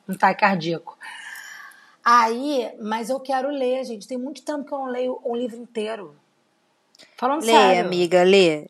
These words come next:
Speaker 2: Lê
Speaker 1: Eu
Speaker 2: porque é
Speaker 1: quero ler.
Speaker 2: bom.
Speaker 1: Na verdade, eu quero mudar de personalidade, né? Porque puta que pariu. Vinte e nove anos, eu quero ler pelo menos um livro por mês. Eu quero finalmente ter a porra do hábito de malhar. Eu quero mudar a minha alimentação e virar zen.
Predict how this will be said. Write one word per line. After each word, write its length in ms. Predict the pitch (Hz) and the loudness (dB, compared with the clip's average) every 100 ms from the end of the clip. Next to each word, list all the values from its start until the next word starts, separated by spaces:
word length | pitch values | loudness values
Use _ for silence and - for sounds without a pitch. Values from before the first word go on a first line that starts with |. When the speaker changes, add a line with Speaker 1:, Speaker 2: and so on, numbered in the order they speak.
| - | -8
Speaker 2:
Lê 220 | 185 214 | 2 4
Speaker 1:
Eu 40 | 220 | 2
Speaker 2:
porque 200 | 226 214 | 4 4
é 40 | |
Speaker 1:
quero 120 | 190 180 | 6 4
ler. 100 | 170 | 2
Speaker 2:
bom. 220 | 165 165 | 0 0
Speaker 1:
Na 120 | 311 | 2
verdade, 560 | 349 294 269 320 254 254 | 2 2 0 -2 -4 -6
eu 140 | 247 | -6
quero 360 | 294 311 302 - | -2 -4 -4 -6
mudar 260 | 285 285 | -2 2
de 60 | 302 | 0
personalidade, 640 | 311 311 359 339 370 202 190 | -2 -4 -4 0 0 0 -4
né? 160 | 170 | -10
Porque 160 | 170 214 | -10 -12
puta 260 | - 302 | -12 -14
que 100 | 339 | -12
pariu. 460 | - 370 370 202 165 _ _ _ | -2 0 0 -2 -6 _ _ _
Vinte 180 | 269 311 | -8 -4
e 40 | |
nove 240 | 349 320 285 | -2 -2 -2
anos, 160 | 269 - - _ - | -4 -6 -12 _ -4
eu 100 | 254 | 0
quero 360 | 269 226 220 - | 2 0 -2 -6
ler 380 | 233 240 269 359 - _ _ _ _ _ _ | -4 -2 -2 -4 -10 _ _ _ _ _ _
pelo 220 | 226 233 | -2 0
menos 300 | 233 240 247 | 0 -4 -8
um 140 | 233 339 | -8 -6
livro 240 | 320 254 | -6 -6
por 180 | 214 202 | -8 -6
mês. 540 | 196 180 254 - - _ _ _ _ - - - | -6 -6 -8 -16 -20 _ _ _ _ -20 -8 2
Eu 160 | 269 | 2
quero 500 | 269 277 220 202 - - _ 196 | 2 -2 -2 -4 -8 -16 _ -10
finalmente 680 | - 330 349 294 285 - | -2 4 4 4 2 0
ter 60 | 269 | -2
a 60 | |
porra 340 | 247 254 247 233 | 0 2 4 4
do 100 | 226 | 2
hábito 300 | 220 196 196 | 0 -2 -10
de 100 | 196 | -6
malhar. 460 | 202 185 180 269 - - | -4 -2 -4 -4 -8 -12
Eu 80 | 208 | -2
quero 220 | 254 247 | 0 0
mudar 280 | 247 240 262 | -2 -2 -2
a 40 | |
minha 120 | 269 | -2
alimentação 480 | 262 254 240 226 254 | -4 -4 -6 -8 -8
e 40 | 262 | -6
virar 220 | 285 285 | -2 -2
zen. 320 | 226 214 220 | -2 -6 -8